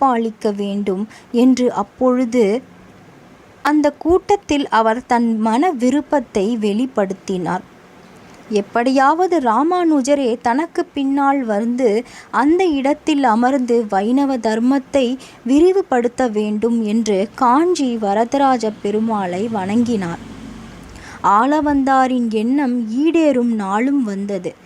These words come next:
யாதவரை விட்டு பிரியும் காலம் ராமானுஜருக்கு நெருங்கியது. வழக்கம் போல் யாதவர் அன்று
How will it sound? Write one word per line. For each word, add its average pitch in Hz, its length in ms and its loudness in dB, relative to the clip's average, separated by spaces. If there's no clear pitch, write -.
யாதவரை 233 760 0
விட்டு 233 400 -6
பிரியும் 285 560 2
காலம் 220 540 2
ராமானுஜருக்கு 220 1000 -2
நெருங்கியது. 196 640 -4
வழக்கம் 226 600 2
போல் 285 340 2
யாதவர் 294 680 2
அன்று 226 560 -2